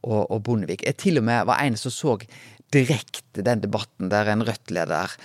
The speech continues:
eh, sa at sauer er ålreite dyr. <laughs> Eh, så, så jeg var en nerd på det, og så jeg valgte å følge hjertet mitt. Eh, og da var det jo politikken som egentlig preget livet mitt derfra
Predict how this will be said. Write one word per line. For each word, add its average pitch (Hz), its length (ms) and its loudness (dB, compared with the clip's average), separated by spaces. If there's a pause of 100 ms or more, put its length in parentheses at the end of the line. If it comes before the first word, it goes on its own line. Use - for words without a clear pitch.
(340)
eh, 82 120 0
sa 110 200 0
at - 100 -4
sauer 117 560 2
er - 300 -2
ålreite 107 520 -4
dyr. 123 300 -4
<laughs> - 60 -6 (720)
Eh, 139 320 2
så, - 160 -8
så 175 80 2
jeg 175 160 2
var 202 160 2
en 143 240 -2
nerd 165 720 2
på 131 80 0
det, 123 100 4
og 175 80 0
så - 120 -6
jeg 175 100 0
valgte 151 460 -4
å - 20 -4
følge 131 480 -4
hjertet - 500 -8
mitt. - 440 -10 (720)
Eh, 120 300 0 (100)
og 143 120 0
da 180 200 4
var 135 380 -2
det - 100 -10
jo - 80 -20
politikken - 720 -6
som 110 100 -2
egentlig 117 320 0
preget 110 680 -4 (720)
livet 110 320 2
mitt - 400 -12 (560)
derfra 73 640 -2